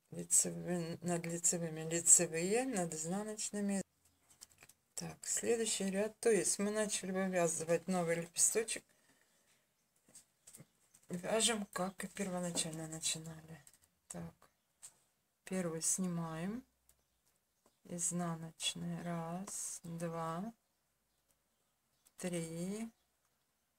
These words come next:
четыре, пять, шесть. Теперь мы меняем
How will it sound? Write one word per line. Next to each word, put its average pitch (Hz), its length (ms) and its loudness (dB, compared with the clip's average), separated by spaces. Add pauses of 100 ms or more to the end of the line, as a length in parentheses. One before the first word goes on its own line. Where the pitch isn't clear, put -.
(1400)
четыре, 180 1200 -4 (1700)
пять, 180 760 -6 (3750)
шесть. - 840 -6 (720)
Теперь 214 560 -2
мы 180 160 0
меняем 185 640 -4